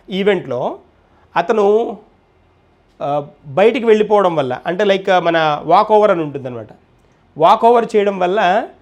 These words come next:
ఇతనికి గోల్డ్ మెడల్ వచ్చిందనమాట. ఎవరు వాక్ ఓవర్ చేశారు? వాక్ ఓవర్ చేసింది బదెల్ కమారా.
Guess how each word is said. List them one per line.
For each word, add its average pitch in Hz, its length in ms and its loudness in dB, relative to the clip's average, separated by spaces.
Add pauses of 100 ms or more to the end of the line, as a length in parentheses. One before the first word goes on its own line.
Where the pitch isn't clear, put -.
(380)
ఇతనికి 214 640 -2
గోల్డ్ 208 200 4
మెడల్ 196 180 0
వచ్చిందనమాట. 120 480 -10 (800)
ఎవరు 185 200 2
వాక్ 214 260 0
ఓవర్ 214 200 -2
చేశారు? 208 320 -4 (840)
వాక్ 196 280 2
ఓవర్ 214 240 4
చేసింది 202 560 0
బదెల్ 170 440 0
కమారా. 170 420 -2